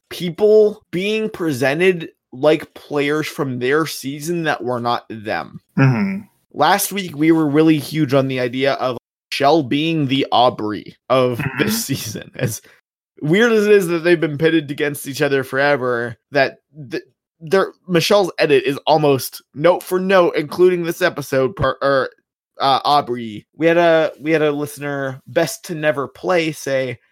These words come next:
Speaker 1: that Adam's getting a combination of Taylor and Hannah with his weird vendetta,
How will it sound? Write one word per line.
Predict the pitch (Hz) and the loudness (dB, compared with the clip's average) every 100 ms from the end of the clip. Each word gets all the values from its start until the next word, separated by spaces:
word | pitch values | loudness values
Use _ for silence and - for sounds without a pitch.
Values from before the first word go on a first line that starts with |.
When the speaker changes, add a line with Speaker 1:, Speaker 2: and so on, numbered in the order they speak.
| _ _ _ - | _ _ _ -6
Speaker 1:
that | 147 - | -4 -2
Adam's | 151 175 175 147 | 0 2 0 -2
getting | 175 156 147 | -4 -4 -10
a | |
combination | - 147 147 139 139 - - 135 | -8 -6 -4 -6 -6 -8 -8 -12
of | 131 - | -14 -12
Taylor | - 135 131 123 113 | -6 -4 -2 -4 -4
and | 117 | -8
Hannah | - 151 165 143 120 117 - _ _ _ | -4 0 2 0 -2 -6 -10 _ _ _
with | 135 135 | -2 2
his | 143 123 | 2 2
weird | 143 143 | 2 2
vendetta, | 123 123 120 147 180 147 143 | 2 0 2 4 6 6 4